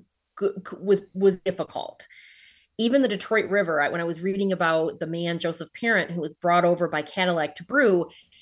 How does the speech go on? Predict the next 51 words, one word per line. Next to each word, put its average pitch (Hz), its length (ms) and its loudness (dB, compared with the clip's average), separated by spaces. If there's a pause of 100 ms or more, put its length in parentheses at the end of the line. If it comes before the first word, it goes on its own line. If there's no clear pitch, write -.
(160)
he 220 180 0
had 247 220 2
to 226 120 -8
use 208 260 -2
the 190 80 -2
Detroit 175 360 -2
River, 151 420 0
which 165 500 -2
was, 175 480 0
they 196 340 0
just, 190 160 -2
it - 60 -6
was 220 140 -4
described 254 520 -2
as 190 120 0
questionable. 147 760 -4
It 117 40 -8
was 165 100 -6
a 180 40 -4
questionable 240 720 0
source 190 400 -2
of 165 120 -6
water. 151 540 0 (440)
So, - 360 2
'cause 240 160 0
there 294 100 2
was, 277 120 0
I 262 40 2
mean, 233 120 0
all 226 160 0
sorts - 220 -4
of 143 60 -12
stuff - 360 -10 (240)
going 151 260 -4
in 143 140 -8
there 123 300 -6 (380)
and 170 220 -4
people 190 520 -4 (440)
putting 190 260 2
stuff 175 240 -2
in 165 120 0
there. 135 240 -2
So, 202 520 4
um, 180 340 -2
it 180 120 -4
kinda 359 220 0
makes - 200 -4
sense 240 260 -2
to 202 80 -4
me 165 160 -4
that, 151 240 -2